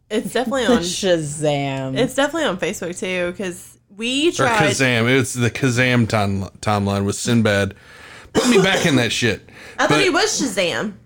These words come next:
Speaker 2: He is
Speaker 3: No,
Speaker 2: Shazam.
Speaker 3: that's Sh-, that's Shaq. Kazam
Speaker 1: Oh.
Speaker 3: was, uh,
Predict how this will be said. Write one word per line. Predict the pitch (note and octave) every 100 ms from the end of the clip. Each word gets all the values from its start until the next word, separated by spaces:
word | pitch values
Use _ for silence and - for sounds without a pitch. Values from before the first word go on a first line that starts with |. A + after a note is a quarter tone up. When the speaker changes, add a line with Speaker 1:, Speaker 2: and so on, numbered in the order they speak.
| _
Speaker 2:
He | -
is | C3+
Speaker 3:
No, | C3+ B2
Speaker 2:
Shazam. | A2 A#2
Speaker 3:
that's | C3+ D3+
Sh-, | D#3 - A2 -
that's | B2+ B2+
Shaq. | - - A2+ F#2+ - - _ _ _ _ _ _ _
Kazam | - C3 - C3 C3+ C3 A#2+
Speaker 1:
Oh. |
Speaker 3:
was, | A#2 G#2+
uh, | G#2+ G#2 G#2 G2+ G2